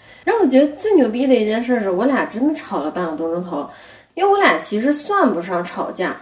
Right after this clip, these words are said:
我基本上是也会有生气，但极少，主要还是我想把这个问题搞清楚，到底有什么事情发生了，到底为什么它发生了，能不能解决。所以就是说，其实刚才也不能算是说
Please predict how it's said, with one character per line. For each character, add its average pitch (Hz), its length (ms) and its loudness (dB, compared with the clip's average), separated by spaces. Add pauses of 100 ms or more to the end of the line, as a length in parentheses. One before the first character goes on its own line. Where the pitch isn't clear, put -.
(300)
我 214 300 2
基 359 260 -2
本 262 240 4
上 220 240 2
是 220 360 -4 (240)
也 226 180 0
会 359 200 4
有 190 140 6
生 285 240 2
气， 262 160 0
但 254 220 4
极 233 240 -2
少， - 260 -4
主 - 140 -4
要 226 140 4
还 285 140 4
是 247 120 2
我 196 240 2
想 320 240 0
把 - 160 -2
这 196 100 -6
个 247 80 2
问 285 140 4
题 262 80 4
搞 262 180 -4
清 285 220 -2
楚， 247 120 -2
到 269 200 -2
底 214 140 -6
有 220 180 -4
什 - 100 -14
么 - 100 -6
事 370 200 -2
情 202 160 -2
发 226 160 -2
生 294 200 0
了， - 200 -2 (200)
到 311 120 2
底 247 100 2
为 330 140 0
什 247 100 0
么 214 80 -2
它 247 100 2
发 269 220 0
生 285 160 0
了， 220 80 0
能 165 140 -4
不 185 60 -4
能 226 120 -2
解 - 160 -6
决。 - 260 -8 (840)
所 320 200 4
以 381 160 8
就 320 160 2
是 311 60 4
说， 339 340 8 (200)
其 302 200 -4
实 381 460 0 (260)
刚 381 220 2
才 233 180 2
也 226 200 2
不 - 240 -12 (140)
能 226 140 4
算 247 300 2
是 220 140 -4
说 214 440 0